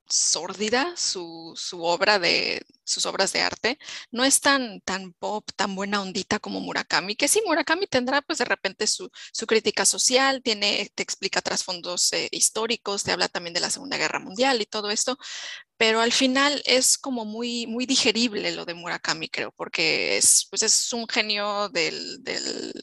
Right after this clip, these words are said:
de vender. Y él por ahí encontró cómo hacerlo un poquito más digerible, pero Aida Makoto no.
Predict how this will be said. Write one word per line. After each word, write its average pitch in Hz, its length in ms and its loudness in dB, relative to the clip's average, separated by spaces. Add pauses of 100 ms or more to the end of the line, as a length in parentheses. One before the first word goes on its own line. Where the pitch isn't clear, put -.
(120)
de 127 80 0
vender. 156 480 2 (800)
Y 170 360 2
él 175 280 0
por 175 140 -6
ahí 175 140 2
encontró 170 500 -10
cómo 170 260 -10
hacerlo 180 300 0
un 170 60 -10
poquito 180 320 -12
más 175 180 -4
digerible, 196 460 0
pero 208 160 0
Aida 220 180 4
Makoto 196 460 -6
no. 190 160 -14